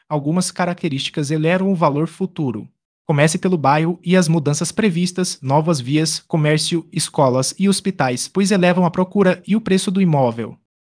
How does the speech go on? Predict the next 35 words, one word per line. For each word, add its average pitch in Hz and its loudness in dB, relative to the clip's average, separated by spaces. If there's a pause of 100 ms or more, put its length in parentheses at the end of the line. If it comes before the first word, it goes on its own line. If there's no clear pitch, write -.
Observe 180 0
a 170 2
infraestrutura 175 -2
local, 139 -2
drenagem, 165 2
segurança 180 0
e 202 0
transporte. 156 -2 (300)
Não 151 4
é 156 6
apenas 175 4
o 190 4
que 202 -2
existe 180 2
hoje, 135 0
é 165 4
o 170 4
que 175 -2
o 196 4
entorno 180 2
pode 196 2
se 196 0
tornar 190 2
nos 175 2
próximos 151 2
anos. 127 0 (280)
Entenda 165 4
seu 160 2
orçamento 180 4
e 160 2
o 160 4
tempo 175 2
de 131 0
permanência 160 4
desejado. 127 0